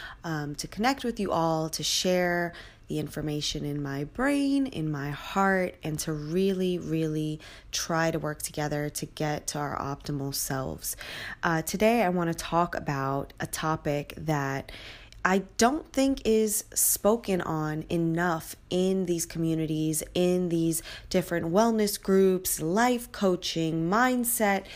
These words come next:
uh, rebuilding, all of the areas of your life, anything you're listening to, whether you're listening to other podcasts, other motivational speakers, um, if you're learning from a book or from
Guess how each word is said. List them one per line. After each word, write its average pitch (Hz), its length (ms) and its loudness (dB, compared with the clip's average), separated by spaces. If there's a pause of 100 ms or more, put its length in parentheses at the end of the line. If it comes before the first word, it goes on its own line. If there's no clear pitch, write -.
(360)
uh, 160 260 -2
rebuilding, 180 960 4 (280)
all 277 580 4
of 202 160 0
the 202 180 -2
areas 170 600 2
of 160 100 0
your 160 140 0
life, 156 320 0
anything 226 400 2
you're 185 100 2
listening 165 400 -2
to, 156 240 -2
whether 156 220 -2
you're 156 140 -2
listening 156 520 -4
to - 220 -6
other 160 180 -4
podcasts, 185 800 0 (420)
other 180 200 4
motivational 170 500 0
speakers, 220 760 2 (380)
um, 160 380 -2
if - 340 -2
you're 160 140 0
learning 156 320 -2
from 180 200 -4
a 220 60 0
book 320 460 2
or 165 480 4
from 160 480 0